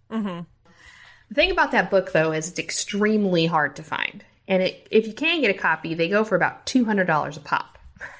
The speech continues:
Speaker 2: <laughs>
Speaker 1: Oh my God.
Speaker 2: So there is some of it that's been digitized, but not all of it. It's, I was able to look at it because a research library that I went to had a copy of it.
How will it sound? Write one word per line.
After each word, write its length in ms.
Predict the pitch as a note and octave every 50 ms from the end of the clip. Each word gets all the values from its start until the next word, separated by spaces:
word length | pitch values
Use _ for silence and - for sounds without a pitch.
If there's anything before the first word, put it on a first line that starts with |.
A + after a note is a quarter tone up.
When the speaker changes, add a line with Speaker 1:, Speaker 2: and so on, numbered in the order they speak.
| - -
Speaker 2:
<laughs> 80 | A#3 - - - F#3 - - - - - - - - - - - _ _ _ - -
Speaker 1:
Oh 140 | - F3+ G3+
my 140 | G3 D#3 A#2+
God. 520 | - D#3 E3+ E3+ C#3+ G2+ A2+ C#3 G3 F3+ - - - -
Speaker 2:
So 580 | G#3 - - A3 G3 F#3 F3 E3+ E3+ E3 - - -
there 180 | G3+ G#3 G3+
is 260 | - - A#3+ C4 B3+ -
some 200 | C4+ C4+ C#4+ C#4+
of 100 | C4+ C4
it 100 | B3 B3
that's 160 | G#3+ G3+ -
been 140 | - F#3 E3
digitized, 540 | F3+ E3+ E3+ E3+ E3 - F3 D#3 D#3 D#3
but 100 | - D#3+
not 220 | E3 E3+ E3+ - -
all 200 | - C#3+ C#3 C#3
of 120 | D3 C#3+
it. 200 | C#3+ C#3+ D3 - - _ _ _ _ _ _ _ _
It's, 360 | - A3+ A#3+ A#3+ - - - - _ _ _
I 120 | - G3+ A#3+
was 120 | C4+ C4
able 220 | C#4+ D4 C#4+ D4+
to 100 | C#4+ -
look 180 | A#3 A3+ A3 A#3
at 160 | A3+ G#3+ G3+
it 260 | G#3 F#3+ - - - _ _ _ -
because 320 | - G3 - G#3 F#3 F3 F3 - -
a 220 | - G3 F#3 F3+
research 340 | F3+ G3+ G3 - G#3 F3+ F3+
library 400 | F#3 F3 F3+ F3+ F3+ E3+ E3 E3
that 260 | E3 E3+ D#3+ D#3 -
I 120 | - F3 E3+
went 220 | E3+ E3 - -
to 140 | - G3 F3+
had 140 | E3 E3+ -
a 60 | -
copy 360 | - - F3 F3+ - G#3+ G#3
of 120 | G3+ G3+
it. 160 | A3 G#3+ -